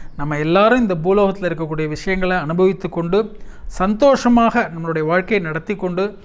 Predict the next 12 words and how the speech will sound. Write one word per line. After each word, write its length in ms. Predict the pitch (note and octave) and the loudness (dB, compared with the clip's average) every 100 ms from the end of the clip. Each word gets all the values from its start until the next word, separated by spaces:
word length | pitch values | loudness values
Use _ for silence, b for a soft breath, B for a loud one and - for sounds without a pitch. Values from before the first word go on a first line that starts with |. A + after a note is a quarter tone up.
| B B B - | B B B -8
இருப்பதோடு 880 | E3+ G3+ A#3 - A3+ G3+ A3 A#3 - | 0 2 2 4 4 6 4 2 -2
அல்லாமல், 800 | D3+ D3 D#3 D#3+ D3+ D3+ D#3+ D#3 - - | -4 0 2 2 0 -2 -2 -4 -14 -14
நியாயமான, 1120 | C#3 D3 E3+ A3 B3+ A#3+ G3+ F#3 F#3+ F#3+ G3+ F#3+ | -8 -2 2 4 6 4 2 0 0 0 0 -2
தர்மமான 760 | C#3+ E3 G3 G3+ G3 G3 G#3+ F3+ | -2 0 0 0 0 0 0 -4
விஷயங்கள்ல 600 | E3 E3+ E3 D#3 D#3 E3 | -4 -6 -4 -4 -4 -6
நம்ம, 340 | D#3 D3+ D3 D#3 B B B - | -8 -10 -10 -12 B B B -8
நம்மளுடைய 540 | D3 D#3+ E3 D#3 D3+ D3+ - | -4 0 2 2 0 -2 -4
கான்சன்ட்ரேஷனை 880 | G3 A3 A#3+ F3+ E3 - D3 C#3 | -2 0 -2 -2 -4 -6 -10 -10
செலுத்தி, 720 | - - E3 F3 F3 F3+ F3+ b b b b b b - | -12 -2 0 0 -2 -4 -4 b b b b b b -12
இந்த 240 | D3+ D#3+ | -6 -4
சனாதன 600 | D3+ G3+ G3+ B3+ C#4 C#4 A3+ | 0 2 4 4 4 2 2
தர்மத்துக்கு 680 | F3+ F3 F3 F3+ D#3+ G3+ | 0 0 -6 -8 -6 -6